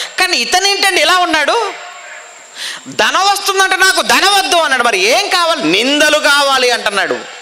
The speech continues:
అంటే వెర్రివాళ్ళ కనబడుతున్నాడా మీకు మోషే? ఏమంటే వెర్రివాడలా కనబడుతున్నాడా?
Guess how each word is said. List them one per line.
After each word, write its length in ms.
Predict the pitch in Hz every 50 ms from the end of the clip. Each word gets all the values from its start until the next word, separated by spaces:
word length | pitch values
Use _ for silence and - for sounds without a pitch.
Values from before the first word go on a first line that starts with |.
| - - - - - - - - - - - - - - - - - - - -
అంటే 420 | - 104 107 - 247 330 480 - - - - - - - - - - - - - - -
వెర్రివాళ్ళ 560 | - 98 101 123 123 131 160 185 202 202 208
కనబడుతున్నాడా 540 | 196 175 160 147 139 123 117 117 107 110 117
మీకు 200 | 147 190 202 -
మోషే? 380 | 185 208 220 220 - - - 349 - - - - - - - - - - - - - - - - - - - 165
ఏమంటే 180 | 240 294 247
వెర్రివాడలా 600 | 180 156 196 208 233 269 285 285 277 277 285 285 285
కనబడుతున్నాడా? 800 | 285 269 262 269 277 269 262 269 254 254 247 240 247 277 285